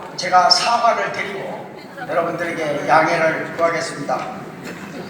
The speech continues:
이십이 회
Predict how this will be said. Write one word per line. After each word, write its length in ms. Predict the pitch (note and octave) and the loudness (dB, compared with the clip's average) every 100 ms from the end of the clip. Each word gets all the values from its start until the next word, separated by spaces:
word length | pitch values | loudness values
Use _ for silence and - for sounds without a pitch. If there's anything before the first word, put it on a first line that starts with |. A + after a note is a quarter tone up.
| - - - - - - - - - F#3+ - G3 G3 - - - - - - - - D4+ E4+ F#4+ F#4+ - - - - - - - E3+ E3+ F3+ - - - F#3+ - - - | -12 -12 -12 -12 -12 -12 -14 -14 -14 -14 -14 -14 -14 -14 -16 -16 -18 -18 -18 -18 -16 -16 -16 -16 -16 -16 -16 -16 -14 -12 -12 -12 -12 -14 -16 -16 -14 -14 -14 -14 -14 -6
이십이 680 | G3 B3 C4 C4 A3+ B3+ B3 | 0 6 6 6 4 6 10
회 640 | C4+ A#3+ - - - | 10 10 4 -2 -10